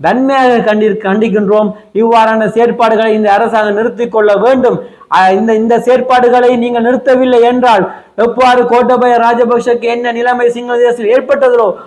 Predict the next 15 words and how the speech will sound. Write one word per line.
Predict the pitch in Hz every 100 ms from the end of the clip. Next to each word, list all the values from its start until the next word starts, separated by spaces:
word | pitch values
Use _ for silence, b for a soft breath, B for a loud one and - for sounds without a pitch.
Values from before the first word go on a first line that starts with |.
| B
அதே | - 220 262 262
நிலைமை | 247 254 254 254 240
இன்னும் | 254 262 269 247 214 - B
ஒரு | 208 285 285
வருட | 277 285
காலத்தில் | 262 269 285 285 294 254 - - -
இதே | 220 294 277 262
அனுரகுமார | 269 269 269 269 269
திசாநாயக்கு | 233 233 262 262 262 226
ஏற்படும் | 240 254 285 262 262
என்பதில் | 262 262 294 285 - -
எந்த | 190 240 254 247
மாற்று | 202 240 269 277 233
கருத்தும் | 269 - 240 226
இல்லை. | 277 247 143